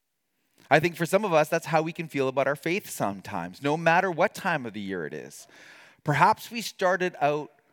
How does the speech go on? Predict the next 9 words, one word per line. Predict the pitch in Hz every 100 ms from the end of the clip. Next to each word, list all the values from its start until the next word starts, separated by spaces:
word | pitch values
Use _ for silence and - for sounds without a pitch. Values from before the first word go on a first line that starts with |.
| _ _ _ _
really | 107 139 151 135
well, | 107 64 - -
with | 123 -
great | 120 139 170 185
expectations, | 151 156 - 143 - - 107 95 - - 104
looking | 165 - 170
forward | - 208 202 165 117
to | -
God's | 113 143 165 170